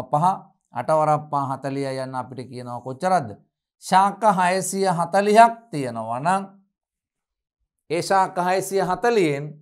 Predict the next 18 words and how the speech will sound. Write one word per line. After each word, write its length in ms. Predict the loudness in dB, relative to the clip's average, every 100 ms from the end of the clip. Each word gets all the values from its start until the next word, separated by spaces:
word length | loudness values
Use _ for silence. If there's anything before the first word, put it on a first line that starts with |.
| _ _ _ _ _ -4
අන්න 180 | -2 0
ලක්ෂණ 580 | 2 2 2 2 2 2
දෙකක්වත් 760 | 0 4 6 6 4 4 4 4 -12 -20 _
ප්‍රමුඛ 460 | -6 -4 -4 -2
ශාක 420 | 0 2 2 0
වෙන. 280 | -2 0 -2 -6 _ _ _ _ _ _ _ _
ලක්ෂණ 420 | -4 -4 -4 -6 -4
දෙකක්වත් 600 | -2 2 2 4 4 4
ප්‍රමුඛ 400 | 4 -2 0 -2 0
ශාක 320 | 0 0 0
වෙන 300 | -2 -2 -10
මේ. 140 | -16 -20 _ _ _ _ _ _ -6
ලක්ෂණ 420 | -4 -2 0 0
දෙකක්වත් 560 | 2 4 4 4 0 2
ප්‍රමුඛ 320 | -2 -2 -4
ශාක 300 | -2 -2 -2
වෙන 260 | -6 -6 -10
මේ. 140 | -16